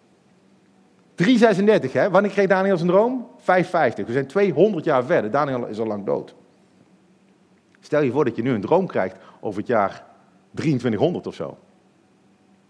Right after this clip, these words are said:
Ik weet niet eens wat volgend jaar, eh, hoe de wereld eruit ziet. Ik ga hier heel veel over zeggen, over dit stuk. Want ik denk dat het belangrijk is om,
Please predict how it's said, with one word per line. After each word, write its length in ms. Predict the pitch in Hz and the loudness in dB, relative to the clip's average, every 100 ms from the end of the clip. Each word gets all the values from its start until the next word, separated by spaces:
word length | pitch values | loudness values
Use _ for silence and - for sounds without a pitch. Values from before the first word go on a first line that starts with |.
| _ | _
Ik 40 | - | -6
weet 120 | 104 | -6
niet 100 | 98 | -4
eens 100 | 90 | -8
wat 140 | 95 | -10
volgend 240 | - 95 85 | -8 -8 -2
jaar, 240 | 147 165 | -2 -2
eh, 80 | 139 127 110 - | -6 -10 -12 -12
hoe 80 | |
de 60 | 113 | -4
wereld 220 | 110 90 | -4 -4
eruit 200 | 92 80 | -6 -8
ziet. 160 | - - _ _ _ _ _ _ _ _ _ _ _ _ _ _ _ _ _ _ _ _ _ _ _ _ _ _ _ _ _ _ _ _ | -10 -20 _ _ _ _ _ _ _ _ _ _ _ _ _ _ _ _ _ _ _ _ _ _ _ _ _ _ _ _ _ _ _ _
Ik 100 | - | -4
ga 80 | - | 2
hier 100 | 185 | 4
heel 120 | 208 | 4
veel 100 | 208 | 4
over 120 | 196 | 2
zeggen, 240 | 143 123 95 | 2 0 0
over 140 | 92 | -4
dit 140 | 127 143 | -6 -6
stuk. 280 | 92 71 | -8 -12
Want 280 | - 113 117 | -10 -10 -10
ik 120 | 110 | -10
denk 120 | 147 127 | -8 -4
dat 100 | 120 | -4
het 80 | |
belangrijk 380 | 104 123 117 101 | -2 -2 -2 -4
is 140 | 95 92 | -6 -10
om, 180 | 98 | -14